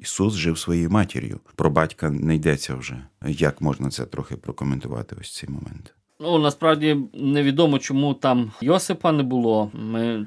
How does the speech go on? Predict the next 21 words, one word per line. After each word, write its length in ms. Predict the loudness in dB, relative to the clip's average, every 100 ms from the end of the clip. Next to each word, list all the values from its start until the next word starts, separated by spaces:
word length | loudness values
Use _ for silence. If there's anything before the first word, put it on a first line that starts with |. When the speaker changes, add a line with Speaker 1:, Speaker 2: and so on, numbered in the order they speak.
| -4
Speaker 2:
точно 280 | -6 -2 -2
не 120 | 0
знаємо. 380 | 4 4 4 2
Можливо, 680 | 0 0 0 2 0 0 -4
його 340 | -8 -4 -4
вже 260 | -2 -2 -2
і 640 | -2 -4 -2 -2 -2 -2 -4 -10 -8
в 100 | -6
живих 340 | -4 0 0 2
не 60 |
було, 280 | 2 2 2
як 140 | 2 2
дехто 480 | 0 0 -2 -2
говорить. 480 | -2 -2 2 2 2 -4
Можливо, 540 | -8 -4 -2 0 0 0
він 280 | -2 0
як 340 | 0 -2 -4 -10 -6
голова 380 | -4 -2 0 0
сім'ї 300 | 0 -2 -2
повинен 400 | -2 -2 -2 -2
був 280 | 0 -2